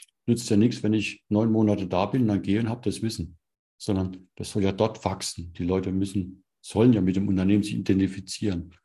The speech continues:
weil dann passiert der Change auch automatisch. Das ist natürlich eine sehr spannende Reise. Ähm, ich wünsche mir, dass doch viel mehr Unternehmen bereit sind dazu, das zu investieren. Viele gehen immer noch hin nach dem Motto, „Ja, dann schraub doch mal zwei Zahlen um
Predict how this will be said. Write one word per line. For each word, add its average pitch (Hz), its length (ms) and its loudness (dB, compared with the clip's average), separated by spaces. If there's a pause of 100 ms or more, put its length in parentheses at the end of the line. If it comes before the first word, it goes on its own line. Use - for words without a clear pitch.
(140)
weil 98 120 0
dann 92 160 0
passiert 95 320 -2
der 95 100 2
Change 104 300 0
auch - 100 -10
automatisch. 85 600 -6 (460)
Das 110 160 0
ist 139 100 0
natürlich 127 640 4
eine 101 100 -2
sehr 113 220 2
spannende 127 540 2
Reise. 127 480 0 (240)
Ähm, 104 460 0 (380)
ich - 100 -20 (160)
wünsche 135 340 6
mir, 139 100 10
dass 123 220 4
doch 113 120 0
viel 127 180 0
mehr 117 120 6
Unternehmen 107 420 2
bereit 101 340 0
sind 143 180 -2
dazu, 123 260 -2
das 107 180 -4
zu - 80 -10
investieren. 110 760 -2 (260)
Viele 120 300 2
gehen 117 200 2
immer 110 180 2
noch 110 200 2
hin 107 100 -4
nach 107 140 -2
dem 104 160 0
Motto, 104 240 4
„Ja, 101 160 2
dann 98 480 -6
schraub 117 300 0
doch 110 140 -4
mal 98 160 -2
zwei 95 220 -2
Zahlen 104 420 2
um 170 440 0